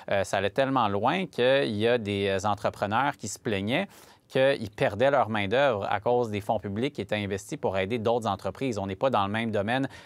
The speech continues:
avec la filière batterie. Euh, il n'y a pas <laughs> plein d'entreprises en ce moment qui se battent pour ce, ce, cette main-d'œuvre-là exacte,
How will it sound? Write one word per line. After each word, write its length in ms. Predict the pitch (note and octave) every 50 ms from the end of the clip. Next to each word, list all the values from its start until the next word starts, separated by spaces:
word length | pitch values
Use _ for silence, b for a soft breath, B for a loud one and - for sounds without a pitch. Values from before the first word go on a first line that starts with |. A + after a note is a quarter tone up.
| B B
avec 260 | - G#2 G2 G#2+ G2
la 100 | A2 G2+
filière 460 | - - - G#2+ G#2 A2+ A#2 A#2 A2
batterie. 480 | G2 F#2+ G2 E2 - - - D3 F3 B3 B B B B B -
Euh, 400 | G#2 G2+ F#2+ F#2+ G2 G2 F#2+ F#2+
il 60 | G2 G2+
n'y 80 | G2
a 20 | F#2+
pas 120 | - A#2+
<laughs> 20 |
plein 180 | - - - D3+
d'entreprises 500 | B2+ G#2+ C3 - - A2 - - C#3 A#2
en 80 | A2 G2
ce 80 | - A2+
moment 200 | G#2 A#2 B2+ B2
qui 180 | - - A2
se 80 | G2 G2
battent 200 | G#2 A#2 B2 - _
pour 200 | - G2 F2+ -
ce, 180 | - A2 G#2
ce, 260 | G#2+ - G#2+ G#2+ -
cette 240 | G2+ - A2+ G#2+ -
main-d'œuvre-là 580 | B2 A2+ G#2 G#2 G#2 G#2+ G2+ G2 A2+ A#2+ B2+ - -
exacte, 500 | - A2+ G2+ F#2+ G2 A#2 C#3 F#3+ A#3 -